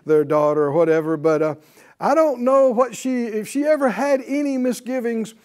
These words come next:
about her son-in-law, Peter. They're gone now. <laughs> Because thank God, he might have been a bit rough, big tough fisherman, a little bit loud, but he has gotten involved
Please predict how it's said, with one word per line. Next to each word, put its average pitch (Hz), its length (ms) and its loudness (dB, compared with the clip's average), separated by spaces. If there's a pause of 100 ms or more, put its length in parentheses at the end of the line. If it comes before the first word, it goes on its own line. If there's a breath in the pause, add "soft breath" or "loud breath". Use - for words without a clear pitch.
(240 soft breath)
about 202 400 0
her 202 160 -2
son-in-law, 180 580 -2
Peter. 175 520 -2 (420 soft breath)
They're 170 140 0
gone 185 360 2
now. 131 400 -2
<laughs> - 640 -16
Because 240 580 6
thank 269 600 6
God, 202 640 6 (680)
he 208 140 2
might 262 220 4
have 214 80 2
been 247 180 2
a 226 40 4
bit 226 220 -2
rough, 262 500 2 (640 soft breath)
big 214 280 -4
tough 254 280 0
fisherman, 247 880 0 (280 soft breath)
a - 40 -12
little 254 160 0
bit 240 180 2
loud, 254 640 4 (240 soft breath)
but 165 240 2
he 247 680 0 (240 soft breath)
has 185 240 -2
gotten 226 420 -2
involved 185 840 0